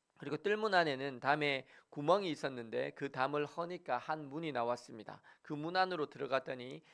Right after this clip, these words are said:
사방 벽에 각종 곤충과 가증한 짐승과 이스라엘 족속의 모든 우상들을 그 사방벽에 그려 놓았습니다. 그곳에서 이스라엘 족속의 장로들이 방 안에서 우상을 섬겼었습니다.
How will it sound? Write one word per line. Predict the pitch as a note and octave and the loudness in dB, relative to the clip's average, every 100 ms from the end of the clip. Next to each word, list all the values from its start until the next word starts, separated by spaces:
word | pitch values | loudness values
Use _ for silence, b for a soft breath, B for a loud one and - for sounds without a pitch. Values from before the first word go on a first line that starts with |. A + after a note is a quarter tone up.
| b | b
사방 | - D3+ E3 E3 E3 | -2 2 4 2 0
벽에 | D3+ D3+ D3 C#3+ C#3 | 0 0 2 0 2
각종 | C3+ C3 _ _ - D#3+ D3+ | -2 -4 _ _ -2 -2 -2
곤충과 | C#3+ C3 - D3+ C#3+ C#3 | -4 -4 -10 -4 4 4
가증한 | C#3 B2+ A#2 D3 D3 C#3+ | 4 0 0 -2 -2 -2
짐승과 | - C#3+ C#3 E3 D3 C#3+ | -8 -10 -10 -10 -2 0
이스라엘 | C3+ C3+ D#3 | 0 0 0
족속의 | D3+ C#3+ - C#3+ C#3+ | 2 -4 -6 -4 -4
모든 | - - G#3+ A2 G#3 F3+ | -4 -4 0 0 0 -4
우상들을 | C3 C#3+ C3+ A#2 C3+ C3+ - B B B | -4 -4 -4 -4 -2 -2 -6 B B B
그 | - D3+ | -6 -6
사방벽에 | - C#3 D3 C#3+ C#3 D3 C#3 C#3 C#3+ D3 | -2 0 0 -2 -2 -4 0 0 0 -2
그려 | - C#3+ C#3+ D#3 | -8 -2 0 0
놓았습니다. | C#3 C#3+ D3 B2+ C3 - - - b b b - | 2 4 4 4 -6 -18 -20 -20 b b b -16
그곳에서 | D#3+ G3+ F#3 E3+ C3+ C#3 C#3+ | -2 0 0 2 4 6 4
이스라엘 | D3+ D3 E3 D#3+ | -2 -2 2 2
족속의 | D3+ D3+ C#3 | 0 -6 -6
장로들이 | C#3 C3 C#3 C#3 C3 | -6 -4 -4 -4 -6
방 | C3+ B2 C3 | -8 -6 -4
안에서 | C#3 A#2+ D3+ E3 | -4 -4 -4 -6
우상을 | C#3+ C#3 C3+ D3 | -4 -6 -6 -8
섬겼었습니다. | - F#3+ G#3 G3+ D#3+ C3 - A2+ - G2+ - | -8 -12 -10 -4 -4 -2 -8 -10 -14 -20 -20